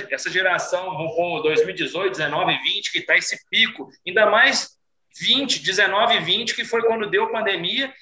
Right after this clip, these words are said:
que pra nós aqui com o Show Radical, a internet foi pra números inimagináveis.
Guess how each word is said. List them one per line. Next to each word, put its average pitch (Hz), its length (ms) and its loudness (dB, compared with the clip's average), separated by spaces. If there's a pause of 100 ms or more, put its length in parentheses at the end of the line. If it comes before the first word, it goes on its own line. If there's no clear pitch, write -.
(260)
que 190 120 -8
pra 208 320 2
nós 233 320 4
aqui 208 200 0
com 196 140 0
o 180 40 -2
Show 180 160 0
Radical, 175 380 2
a 226 60 2
internet 214 480 2
foi 226 180 -4
pra 214 360 2
números 269 640 -8
inimagináveis. 208 960 -4